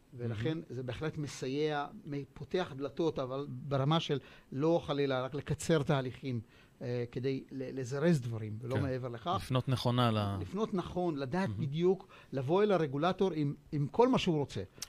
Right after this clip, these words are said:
Speaker 2: יפה.
Speaker 1: לבוא אליו עם כל המסמכים, עם כל הדרישות, ככה הם אוהבים לעבוד.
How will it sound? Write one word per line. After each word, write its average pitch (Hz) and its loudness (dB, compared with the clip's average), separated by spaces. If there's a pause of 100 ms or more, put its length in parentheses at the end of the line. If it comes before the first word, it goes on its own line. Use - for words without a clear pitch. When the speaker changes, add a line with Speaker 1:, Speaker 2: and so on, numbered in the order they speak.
Speaker 2:
יפה. - 2
Speaker 1:
לבוא 190 6
אליו 196 8
עם 165 6
כל 247 4
המסמכים, 190 4
עם 131 0
כל 240 4
הדרישות, 208 4 (240)
ככה 202 2
הם 185 2
אוהבים 147 0
לעבוד. 120 0